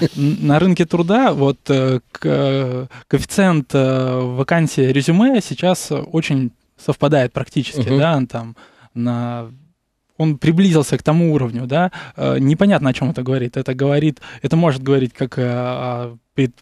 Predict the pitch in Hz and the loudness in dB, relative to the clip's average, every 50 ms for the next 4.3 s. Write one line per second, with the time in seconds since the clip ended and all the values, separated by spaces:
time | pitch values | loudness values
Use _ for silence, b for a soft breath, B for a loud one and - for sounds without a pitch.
0 | _ _ 135 123 - - - 156 160 147 131 - - 127 123 127 123 127 131 123 | _ _ -8 -8 -6 -4 0 0 2 2 0 0 -2 -2 -2 -2 -2 -2 -2 0
1 | 131 131 123 - 175 190 240 254 202 143 - - 131 131 135 156 165 151 131 135 | 0 -2 -2 0 2 2 2 2 2 0 -2 -4 -4 -2 0 0 0 0 -2 -4
2 | 135 - 180 156 131 127 120 123 123 139 143 139 131 123 - - - - - 143 | -4 -4 -2 -2 -2 -2 -4 -4 -4 -2 -2 0 -2 -2 -4 -8 -18 -14 -14 -6
3 | 123 147 139 127 - - - - - - 147 147 139 120 120 - - 131 127 139 | -2 -2 -2 -2 -2 -6 -12 -12 -4 0 0 2 2 0 -2 -4 -6 -4 -2 -2
4 | 151 143 147 131 123 139 | -2 0 0 -2 -2 -4